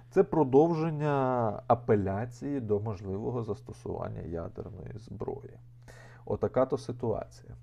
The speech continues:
І наступна новина також стосується якраз от тієї підкилимної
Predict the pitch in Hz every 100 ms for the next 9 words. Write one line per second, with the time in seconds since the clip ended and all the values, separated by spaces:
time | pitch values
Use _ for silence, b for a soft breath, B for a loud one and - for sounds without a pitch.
0 | B B B 117 107 - 185 180 185 180
1 | 180 180 - 151 151 - 107 - 131 151
2 | - 110 107 107 127 - 107 - - -
3 | - 101 110 107 - 123 - - 131 127
4 | 135 113 95 82